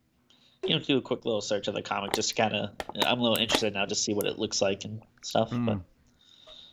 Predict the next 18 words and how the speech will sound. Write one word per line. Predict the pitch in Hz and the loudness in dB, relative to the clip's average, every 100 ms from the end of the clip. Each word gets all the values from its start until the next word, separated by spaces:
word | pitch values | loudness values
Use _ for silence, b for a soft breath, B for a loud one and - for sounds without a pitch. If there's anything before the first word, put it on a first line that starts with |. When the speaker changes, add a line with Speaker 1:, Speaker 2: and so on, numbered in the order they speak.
| B - | B -12
Speaker 2:
Sure. | - 127 - B B B - | 0 2 2 B B B 4
Uh, | 127 135 - - | 6 6 4 2
Lionsgate | 151 196 240 165 147 - | 6 6 6 6 4 4
next, | 147 160 - - | 2 0 -2 0
uh, | 120 127 127 | 4 6 6
have | 120 | 6
announced | 123 139 143 | 4 4 2
that | - | 2
they | 120 | 0
are | |
co-producing | - 156 143 127 135 123 | 2 2 2 0 -2 0
a | 113 | -2
supernatural | - - 123 117 113 | -2 0 2 2 -2
thriller | 104 - 123 143 143 | -6 2 6 6 4
called | - 120 113 | 4 4 6
The | 110 | 2
Devil's | 95 120 113 117 101 | 4 4 6 2 2
Light | 107 143 - - | 4 2 0 -8